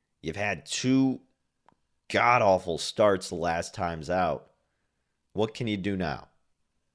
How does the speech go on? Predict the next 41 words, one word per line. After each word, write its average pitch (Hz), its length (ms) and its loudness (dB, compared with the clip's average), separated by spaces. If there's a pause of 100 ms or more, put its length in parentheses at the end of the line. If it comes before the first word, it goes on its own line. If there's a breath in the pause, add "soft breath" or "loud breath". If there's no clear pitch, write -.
(1200)
Can 127 160 -4
you 123 100 2
go 117 200 4
back 110 300 6
to 131 80 -4
the 107 80 0
guy 104 220 6
you 110 100 6
were 107 140 4
before, 127 480 4
or 127 300 8
are 120 40 6
the 101 80 -2
stats 110 420 6
gonna 107 160 -4
be 101 120 -4
correct 117 600 4 (760)
in 117 120 0
implying 104 520 4
that 101 200 0
you're 98 80 0
due 92 240 -2
for 92 160 -6
more 85 260 -2
regression? 139 600 4 (100)
And 87 160 -4
this 92 180 0
is 87 120 -8
just - 260 -4
who 98 120 -4
you 101 200 4
are. 139 300 8 (640)
We'll 131 100 0
find 131 320 2
out. 104 240 4 (380)
One 104 240 -6
twenty 113 240 -2
P 98 180 -2
M 95 140 0
Central - 400 -8
Time. - 260 -20